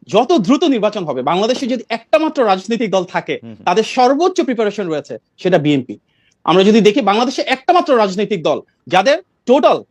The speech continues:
Speaker 1: পলিসি প্রপোজাল রয়েছে,
Speaker 2: হুম।
Speaker 1: আমরা রাষ্ট্র কাঠামোটাকে কিভাবে ঢেলে সাজাবো, আমরা গণমানুষের উন্নয়ন কিভাবে
Speaker 2: হুম।
Speaker 1: করব,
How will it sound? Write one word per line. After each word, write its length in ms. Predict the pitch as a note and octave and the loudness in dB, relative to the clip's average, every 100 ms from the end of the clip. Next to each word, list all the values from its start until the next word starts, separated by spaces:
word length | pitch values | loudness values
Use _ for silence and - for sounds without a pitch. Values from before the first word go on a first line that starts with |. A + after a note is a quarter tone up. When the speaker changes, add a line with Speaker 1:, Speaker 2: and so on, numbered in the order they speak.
| _ | _
Speaker 1:
পলিসি 320 | G3+ B3+ C#4+ E4+ | 0 0 0 0
প্রপোজাল 380 | C4 A3+ G3 | 0 0 -2
রয়েছে, 300 | D#3 A#2+ - | -6 -10 -12
Speaker 2:
হুম। 220 | - _ A2 | -20 _ 0
Speaker 1:
আমরা 200 | F#3 G3 | 2 4
রাষ্ট্র 300 | F#3+ - A3 | 2 0 -4
কাঠামোটাকে 520 | G3+ G#3+ G#3 G#3 G3+ | -4 -4 -6 -4 -6
কিভাবে 240 | G3+ F#3+ | -6 -8
ঢেলে 220 | D3+ F3 | -6 -6
সাজাবো, 380 | F3+ E3+ E3+ E3+ - _ - | -4 -6 -4 -6 -10 _ -2
আমরা 160 | E3+ | 0
গণমানুষের 580 | D#3+ F3+ A3 A#3 A#3+ C4+ | 2 2 4 2 2 0
উন্নয়ন 340 | A#3 A3+ G#3+ | 2 2 0
কিভাবে 260 | F#3+ D3+ C#3 | -4 -6 -8
Speaker 2:
হুম। 160 | C#3 | -10
Speaker 1:
করব, 140 | G#2+ | -14